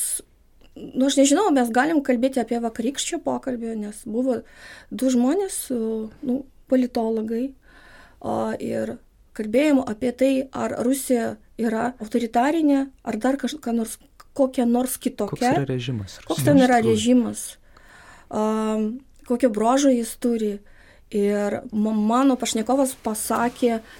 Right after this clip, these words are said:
Speaker 1: a, Raimondas Lopata pasakė apie tai, kad tai yra, a,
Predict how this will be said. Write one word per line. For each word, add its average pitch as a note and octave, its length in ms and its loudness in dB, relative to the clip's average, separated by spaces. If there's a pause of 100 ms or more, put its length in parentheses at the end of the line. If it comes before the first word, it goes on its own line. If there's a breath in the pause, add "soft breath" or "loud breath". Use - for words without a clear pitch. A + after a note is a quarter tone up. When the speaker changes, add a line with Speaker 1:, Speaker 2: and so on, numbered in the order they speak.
(300 loud breath)
Speaker 1:
a, G#3+ 160 -4 (340)
Raimondas A#3+ 500 2
Lopata A3+ 320 -2
pasakė A3 380 -6
apie G#3+ 100 -6
tai, B3+ 140 2
kad A3+ 260 -6
tai A#3+ 220 2
yra, A3 320 -2 (640 soft breath)
a, - 180 -12